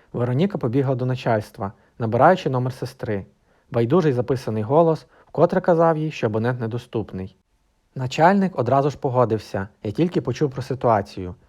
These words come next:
Ще й підвезти запропонував, знаючи, що машина співробітниці у ремонті. Вже у машині Вероніка зателефонувала мамі. Може, хоч вона щось знає? Раптом Поліна дзвонила їй. Але ні, вона нічого не знала.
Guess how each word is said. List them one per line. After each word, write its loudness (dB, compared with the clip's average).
Ще 0
й 2
підвезти 0
запропонував, -2
знаючи, -2
що -4
машина -2
співробітниці -4
у -2
ремонті. -6
Вже 0
у 6
машині 0
Вероніка 0
зателефонувала 0
мамі. -2
Може, -2
хоч -4
вона 0
щось -2
знає? -2
Раптом 2
Поліна 2
дзвонила 0
їй. -6
Але 4
ні, -2
вона 0
нічого -2
не 0
знала. -4